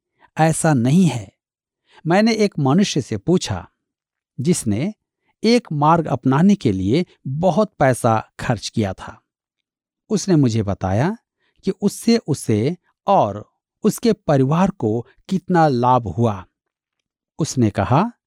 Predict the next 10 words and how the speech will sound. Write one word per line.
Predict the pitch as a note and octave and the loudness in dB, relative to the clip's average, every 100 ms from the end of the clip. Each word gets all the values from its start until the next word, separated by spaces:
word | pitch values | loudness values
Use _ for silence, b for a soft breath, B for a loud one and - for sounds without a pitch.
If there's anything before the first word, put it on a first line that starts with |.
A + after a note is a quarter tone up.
| _ _ _ _ | _ _ _ _
कि | G#3 | -2
उनके | - A3+ G#3+ A#3+ A3+ | 0 2 2 2 0
जीवन | A#2+ - G#3 B3 A3 | 0 -4 0 2 2
में | A2 G#2+ D3 F#3 b - | 2 2 0 -2 b -10
गंभीर | A#2+ D#3 E3+ D3+ G3+ G3 - | -2 0 2 2 2 2 0
परिवर्तन | C#3 C3 C3 - A#2+ | 2 2 2 0 0
आया। | G2+ G#2 G2 F#2 _ _ _ _ _ _ _ _ _ | 0 -4 -6 -14 _ _ _ _ _ _ _ _ _
कुछ | C#4 C#4 - | 0 0 0
महीनों | F#3 C#3+ D#3+ D#3 G#2+ | 2 4 4 2 2
बाद | C#3 D3 F2 | 2 2 0